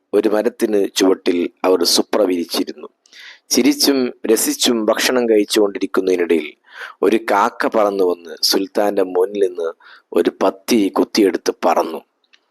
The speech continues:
അദ്ദേഹത്തിന് ആശ്ചര്യം തോന്നി. എന്തോ ലക്ഷ്യം വെച്ചിട്ടെന്ന പോലെ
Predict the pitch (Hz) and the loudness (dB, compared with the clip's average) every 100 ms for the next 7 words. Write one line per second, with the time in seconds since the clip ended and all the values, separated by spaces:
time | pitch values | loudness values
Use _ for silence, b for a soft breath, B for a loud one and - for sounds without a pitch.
0 | - - 117 151 139 113 98 120 - 120 | -20 -6 0 0 0 0 -2 -4 -2 -4
1 | 90 - - - - b b b _ 123 | -2 -6 -8 -12 -20 b b b _ 0
2 | 147 156 120 101 - - 151 117 107 113 | 2 2 2 2 0 -2 0 2 2 0
3 | - 101 101 95 92 90 87 | 0 -2 -2 0 2 2 0